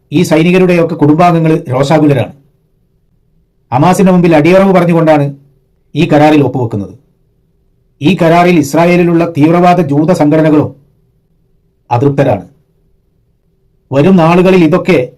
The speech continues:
വലിയ രാഷ്ട്രീയ വിവാദങ്ങളിലേക്ക് ഇസ്രായേലിനെ കൊണ്ടുചെന്നെത്തിക്കും എന്നുള്ളതാണ് വിലയിരുത്തപ്പെടുന്നത്. ഏതായിരുന്നാലും ഇനിയെങ്കിലും ഗസയിൽ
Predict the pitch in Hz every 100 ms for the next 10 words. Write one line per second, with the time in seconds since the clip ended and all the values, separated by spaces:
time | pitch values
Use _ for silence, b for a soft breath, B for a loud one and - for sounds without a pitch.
0 | 135 147 185 160 156 160 185 175 156 175
1 | 170 170 165 151 127 - _ _ _ _
2 | _ - 120 160 170 170 165 156 156 _
3 | 127 147 139 156 143 147 143 147 - _
4 | 120 131 139 131 127 120 120 117 120 110
5 | 104 98 - _ _ _ _ _ _ _
6 | _ _ _ 143 165 156 143 135 110 -
7 | 123 156 139 131 117 139 127